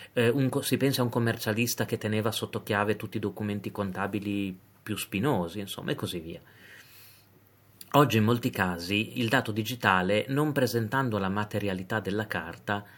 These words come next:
è visto ed è percepito come un dato meno importante da proteggere, quando in realtà i contenuti sono gli stessi. Eh, ecco allora che fotografie e video sono inviati senza problemi come allegati a messaggi di posta elettronica in chiaro,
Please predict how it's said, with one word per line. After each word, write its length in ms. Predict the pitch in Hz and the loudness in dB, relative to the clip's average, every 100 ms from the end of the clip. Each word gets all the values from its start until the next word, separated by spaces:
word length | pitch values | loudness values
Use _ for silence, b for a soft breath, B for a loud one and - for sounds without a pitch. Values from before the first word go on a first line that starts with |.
| B B B - | B B B 0
è 120 | 180 | 4
visto 300 | 160 131 - | 6 4 4
ed 100 | 113 | 4
è 60 | 135 | 4
percepito 640 | - 127 - - 160 160 | 0 0 -2 -2 0 0
come 180 | - 123 | 0 -2
un 140 | 131 | 2
dato 320 | 131 107 95 113 | 4 4 4 0
meno 180 | 143 | 2
importante 640 | 123 117 147 - 143 151 143 | 0 0 -4 -2 -2 0 0
da 140 | 110 | 0
proteggere, 640 | - 113 95 87 98 101 110 | -2 -2 -4 -6 -4 -4 0
quando 240 | 156 117 | 0 0
in 80 | 131 | 0
realtà 380 | 160 156 160 - | 0 2 0 0
i 80 | 139 | -2
contenuti 500 | 147 147 123 135 151 | -2 2 0 0 -2
sono 220 | 101 87 | -2 -4
gli 80 | 82 | -4
stessi. 580 | - 117 90 - 92 B B B B B B B B B | 0 0 0 -10 -12 B B B B B B B B B
Eh, 160 | 117 143 | -2 0
ecco 240 | 139 139 | 4 6
allora 280 | 131 147 147 | 8 6 6
che 220 | 127 123 | 4 4
fotografie 760 | - 113 104 110 - 127 123 113 | 2 -2 0 0 0 2 4 4
e 40 | |
video 400 | 110 120 117 110 | 4 2 4 4
sono 240 | - 104 | 4 -2
inviati 480 | 107 107 107 104 107 | -2 2 2 2 -2
senza 320 | - 104 95 | -6 -6 -6
problemi 560 | - 107 196 104 196 196 | -4 -4 0 -2 0 -4
come 220 | 185 101 | -4 -4
allegati 640 | 98 98 95 98 98 - 101 | -2 -2 2 2 2 -2 -2
a 60 | |
messaggi 420 | 95 92 98 92 95 | 0 -2 -4 -4 -6
di 120 | 92 | -4
posta 280 | 92 - 92 | -6 -6 -10
elettronica 480 | 92 98 92 92 | -8 -4 -4 -2
in 120 | 120 135 | -4 2
chiaro, 520 | 165 123 95 90 | 4 4 2 -2